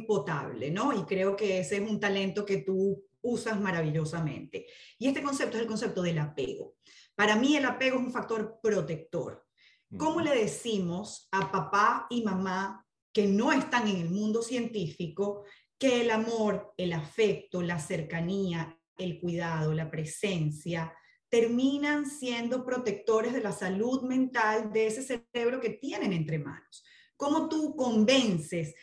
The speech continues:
Speaker 1: a estos papás que a lo mejor vienen de una crianza, como dicen muchas veces de este lado del mundo, a palo, a chancletazo, a correazo? No es necesario enseñar al cerebro a través del susto, de la sumisión,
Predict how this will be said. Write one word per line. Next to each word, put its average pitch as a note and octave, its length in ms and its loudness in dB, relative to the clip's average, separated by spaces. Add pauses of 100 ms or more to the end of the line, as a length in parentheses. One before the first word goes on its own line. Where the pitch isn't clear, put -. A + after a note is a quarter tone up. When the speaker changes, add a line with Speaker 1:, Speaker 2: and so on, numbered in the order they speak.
(160)
Speaker 1:
a G#3+ 120 2
estos G#3+ 240 0
papás A3 500 0
que A3+ 100 -2
a G#3+ 40 2
lo G3+ 100 4
mejor G3 340 2
vienen A#3 400 -2
de G3+ 120 0
una G3+ 200 0
crianza, G3+ 560 -2
como G3+ 220 0
dicen G3 300 -2
muchas G#3+ 260 0
veces G#3 320 0
de G#3+ 80 2
este G3 160 -4
lado G3 200 2
del F3+ 120 2
mundo, G3+ 540 0 (240)
a G3 140 -4
palo, G3+ 360 2
a E3 100 -2
chancletazo, F3+ 1000 0 (180)
a G3 140 -2
correazo? F#3 920 0 (240)
No B3 300 4
es C#4 100 4
necesario C4+ 960 0
enseñar G#3 640 0
al A3+ 200 2
cerebro G3+ 580 2
a F#3 80 -4
través G3 300 -4
del G3 180 -2
susto, F#3+ 500 -2
de F3 80 2
la F3+ 100 0
sumisión, G3 920 2